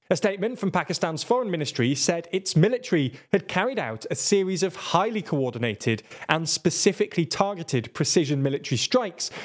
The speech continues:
against terrorist hideouts, and that a number of terrorists were killed during the intelligence-based operation. The statement added that Pakistan fully respects the sovereignty and territorial integrity of the Islamic Republic of Iran. The deputy governor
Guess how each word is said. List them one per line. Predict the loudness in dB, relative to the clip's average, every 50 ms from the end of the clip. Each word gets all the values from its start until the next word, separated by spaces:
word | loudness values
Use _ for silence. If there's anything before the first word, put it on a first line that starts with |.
| -8 -6 -4
against | -2 0 -2 -2 -4 -6 -8 -8 -6 -4
terrorist | -2 -2 -2 0 -2 -4 -4 -4 -6 -4
hideouts, | 0 0 0 0 0 -4 -6 -8 -8 -4 -2 -2 -2 -2 -6 -14 _ -2 2
and | 2 2 2 2 -2
that | -4 -4 -6 -6 -4 -2
a | 0
number | 2 2 2 2 0 -2 -4
of | -4 -6 -6 -4
terrorists | -2 -2 -2 0 -2 -4 -4 -4 -6 -6 -4
were | 0 0 -2
killed | 0 2 2 2 2 2 0 -4 -6 -4
during | 0 0 2 2 2
the | 2 0
intelligence-based | 0 0 0 -2 -2 -2 -2 -4 -6 -6 -6 -6 -6 -6 -6 -6 -8 -10 -8
operation. | -8 -6 -4 -4 -2 -2 -2 -4 -4 -6 -6 -8 -10 -12 _ _ _ _ _ _ _ _
The | 0 2
statement | 4 4 4 2 0 -4 -4 -2 -2
added | -2 0 0 -2 -2 0
that | -2 -2 0
Pakistan | 0 0 0 0 -2 -4 -2 -2 -4 -4 -6 -8 -12
fully | -8 -4 -2 -2 0 0 -2
respects | -2 -4 -4 -4 -4 -4 -4 -4 -6 -6
the | -4 -2
sovereignty | 0 2 0 0 0 -4 -6 -4 -2 0 0 0 0 0
and | -2 -4 -4 -4
territorial | -2 -2 -2 -2 -2 -2 -2 -2 -2 -2 -2
integrity | -4 -2 -2 -2 -2 -2 -2 -4 -2 0 0 0 0 -2 -6 -10 -14 -18 -10 -6 -4
of | -4 -2 -2
the | -2 -2 -2
Islamic | -2 0 0 0 -2 -4 -6 -6 -6
Republic | -6 -4 -4 -4 -4 -4 -6 -4
of | -4
Iran. | -4 -2 -2 -2 -2 -2 -4 -8 -12 -16 -18 _ _ _ _ _ _ _
The | 0 2
deputy | 2 2 2 0 -2 2
governor | 4 4 2 2 0 -2 -4 -6